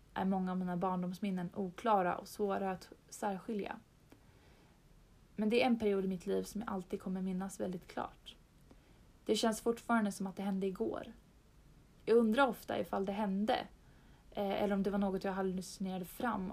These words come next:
på grund av att jag var sjuk under den tiden. Men i mitt hjärta så vet jag att det hände på riktigt. Vi bodde i ett stort hus en bit utanför en stad ett tag.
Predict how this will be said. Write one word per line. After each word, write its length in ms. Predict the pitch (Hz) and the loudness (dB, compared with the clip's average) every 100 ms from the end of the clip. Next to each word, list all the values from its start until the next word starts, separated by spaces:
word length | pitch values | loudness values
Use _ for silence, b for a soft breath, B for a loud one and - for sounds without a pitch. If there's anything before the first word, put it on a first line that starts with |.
| 185 | -6
på 100 | 185 | -4
grund 140 | 185 | -2
av 80 | 180 | -2
att 100 | 180 | -4
jag 80 | 190 | -6
var 60 | 175 | -4
sjuk 440 | 254 190 165 - | -2 -2 -4 -6
under 160 | 175 175 | -6 -4
den 140 | 180 | -6
tiden. 380 | 214 196 - 208 B B B B B - | -4 -4 -6 -10 B B B B B -4
Men 320 | 202 208 202 | 2 4 4
i 60 | 208 | 2
mitt 180 | 196 214 | 0 0
hjärta 380 | - - 196 | -2 2 2
så 100 | 180 | 0
vet 300 | 180 185 175 | -2 -2 -2
jag 80 | 202 | -10
att 80 | 175 | -8
det 60 | 180 | -8
hände 220 | 175 175 | -6 -6
på 100 | 185 | -8
riktigt. 400 | 175 - - - - - - - - - - - - - - - - - - - | -10 -12 -14 -18 -20 -20 -20 -20 -20 -20 -20 -20 -20 -20 -20 -20 -20 -20 -20 -4
Vi 100 | 208 | 4
bodde 300 | 233 208 240 | 6 8 6
i 60 | |
ett 100 | 220 | 4
stort 380 | - 233 214 - | 2 -4 -4 -2
hus 300 | 202 190 - - | 0 0 -2 -4
en 140 | 190 | 2
bit 280 | 208 196 - | 4 4 0
utanför 340 | 190 180 185 | -6 -6 -4
en 80 | 180 | -6
stad 380 | - - - 208 | -8 -8 -6 -8
ett 80 | - | -12
tag. 300 | - - | -12 -14